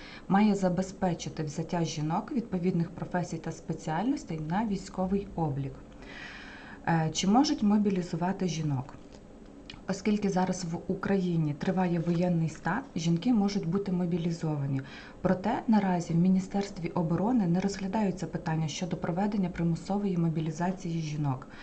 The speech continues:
Про це розповідала заступниця Міністерства оборони Ганни Маляр. Які обов'язки будуть у жінок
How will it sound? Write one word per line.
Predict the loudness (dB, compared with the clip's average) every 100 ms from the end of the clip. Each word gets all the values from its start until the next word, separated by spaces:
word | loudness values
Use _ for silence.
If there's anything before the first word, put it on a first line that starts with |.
| -14 -14 -16 -16 -4
Про | -2
це | 0 0 -2
розповідала | 0 0 0 -2 -2 0 2 2
заступниця | -2 -4 -2 0 0 2
Міністерства | 2 2 0 -4 -4 -8 -4
оборони | -2 0 2 4 2
Ганни | 2 0 2 2
Маляр. | 2 0 -2 -6 -12 -18 -16 -14 -14 -6
Які | -2 0 0
обов'язки | 0 2 4 2 0 -2
будуть | 0 0 -2 0
у | 0
жінок | 0 -2 -4